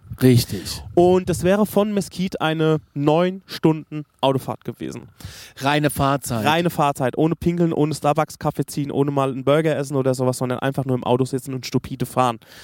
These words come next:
Speaker 2: So. Und dann haben wir im Vorfeld geguckt auf der Karte, okay, hier ist Mesquite, hier ist Albuquerque, was liegt in der Mitte? Und ziemlich pfeilgenau in der Mitte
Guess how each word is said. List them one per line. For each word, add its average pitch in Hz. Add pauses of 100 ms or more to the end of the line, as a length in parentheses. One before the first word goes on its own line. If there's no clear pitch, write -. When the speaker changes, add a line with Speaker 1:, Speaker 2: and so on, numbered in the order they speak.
(180)
Speaker 2:
So. 131 (480)
Und 170
dann 156
haben 185
wir 202
im 170
Vorfeld 208
geguckt -
auf 160
der 139
Karte, 175
okay, 160
hier 151
ist -
Mesquite, - (720)
hier 143
ist -
Albuquerque, 143 (260)
was -
liegt 131
in 127
der 123
Mitte? 113 (420)
Und 175
ziemlich 214
pfeilgenau 170
in 139
der 135
Mitte 156